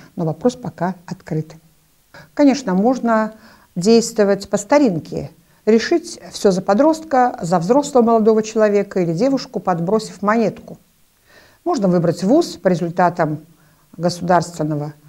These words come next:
экзамена, можно определиться в последний момент и поступить по примеру друга. Но вряд ли это окажется верным. Лучше постараться навести порядок в мыслях и в поступках молодого человека, подростка и в его дальнейших планах. Бывает, что у подростка множество интересов.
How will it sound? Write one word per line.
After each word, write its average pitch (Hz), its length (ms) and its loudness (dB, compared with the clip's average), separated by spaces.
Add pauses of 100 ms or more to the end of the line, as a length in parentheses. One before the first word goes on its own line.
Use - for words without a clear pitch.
(300)
экзамена, 240 640 2 (200)
можно 254 300 0
определиться 170 640 -2
в 170 60 -8
последний 262 540 4
момент 240 520 0 (320)
и - 60 -8
поступить 196 480 -2
по 175 100 -2
примеру 196 380 -2
друга. 156 400 0
Но 220 140 -2
вряд 330 240 2
ли 180 80 -2
это 185 200 0
окажется 190 480 -4
верным. 175 540 -2 (320)
Лучше 311 240 -2
постараться 185 560 -2
навести 160 380 -6
порядок 175 580 -2
в 170 80 -4
мыслях 202 500 -2
и 190 40 -4
в 175 80 -6
поступках - 720 -2 (380)
молодого 165 400 -2
человека, 175 480 -4
подростка 190 640 -4 (340)
и 254 120 2
в - 20 0
его 190 220 0
дальнейших 180 600 -2
планах. 147 380 -6
Бывает, 233 340 0
что 220 180 -2
у - 20 -4
подростка 208 480 -2
множество 185 600 0
интересов. 156 580 -6